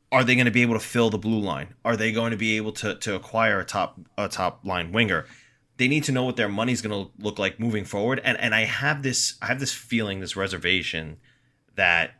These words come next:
the priority is on the blue line rather than the top line winger, and that's what they're saving the trade for. Um,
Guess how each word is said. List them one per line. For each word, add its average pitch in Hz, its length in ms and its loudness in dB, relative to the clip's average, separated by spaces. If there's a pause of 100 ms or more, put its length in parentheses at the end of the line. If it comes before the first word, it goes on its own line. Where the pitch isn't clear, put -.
(220)
the 107 80 -6
priority 104 880 2
is 87 100 -6
on 90 120 -6
the 85 60 -6
blue 98 240 -4
line 110 280 0
rather 87 320 0
than 85 180 -16
the 82 100 -12
top 90 320 -6
line 90 280 -6
winger, 101 260 -2
and 90 180 -6
that's 90 280 -2
what 95 120 -8
they're 92 140 -6
saving 92 460 -4
the 80 100 -10
trade 85 440 -6
for. 156 400 -4 (540)
Um, 82 520 0